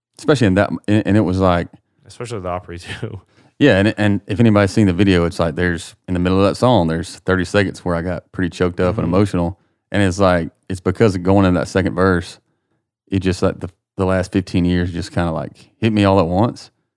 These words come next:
Speaker 1: And it was like, "We're really doing it, Harry." And it kinda, it hit me, and I was like,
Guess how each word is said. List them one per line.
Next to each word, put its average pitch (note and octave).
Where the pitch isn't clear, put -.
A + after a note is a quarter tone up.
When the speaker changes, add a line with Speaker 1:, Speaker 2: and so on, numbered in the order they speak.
Speaker 1:
And F#2
it -
was F2
like, D#2+
"We're F2+
really A2
doing C3+
it, F#2+
Harry." A2
And G2+
it -
kinda, F#2
it F2+
hit A#2+
me, F#2+
and F2
I F2
was F2
like, E2+